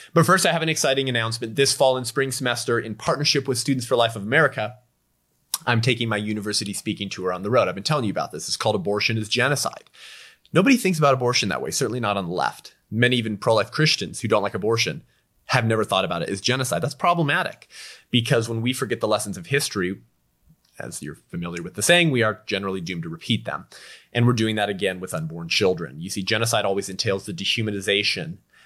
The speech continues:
of an entire class of human beings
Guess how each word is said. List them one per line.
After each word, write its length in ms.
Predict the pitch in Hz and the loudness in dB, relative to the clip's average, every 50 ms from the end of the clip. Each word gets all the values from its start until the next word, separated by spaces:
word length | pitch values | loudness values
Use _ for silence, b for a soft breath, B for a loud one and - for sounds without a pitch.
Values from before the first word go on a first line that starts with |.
| b b | b b
of 120 | b 113 107 | b 4 4
an 60 | 107 | 4
entire 460 | 104 98 98 - - 107 107 107 104 | 2 2 -2 -2 -2 0 0 0 -2
class 340 | - - 107 95 95 - - | -2 0 0 0 0 0 -4
of 80 | 90 | -8
human 280 | - - 95 90 90 90 | -8 -8 -8 -6 -4 0
beings 640 | 82 135 147 123 78 65 85 135 170 - - - - | 2 2 2 2 0 -2 -6 -6 -4 -4 -4 -6 -8